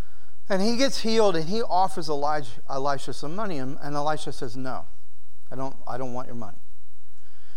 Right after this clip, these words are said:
And so this servant kinda waits, lets Elisha go, maybe take a nap, I don't know, whatever he's doing. And then he runs after Naaman and he goes, "Ah, my,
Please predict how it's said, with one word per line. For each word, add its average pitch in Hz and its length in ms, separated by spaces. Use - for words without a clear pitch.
And 165 500
so 160 400
this 131 560
servant 156 520
kinda 147 240
waits, 131 560
lets 143 220
Elisha 135 400
go, 139 520
maybe 135 260
take 139 200
a 139 60
nap, 143 400
I 127 100
don't 123 140
know, 151 200
whatever 135 320
he's 120 140
doing. 151 280
And 160 180
then 196 180
he 185 120
runs 220 600
after 202 420
Naaman 147 460
and 135 80
he 135 60
goes, 135 440
"Ah, 277 160
my, 220 260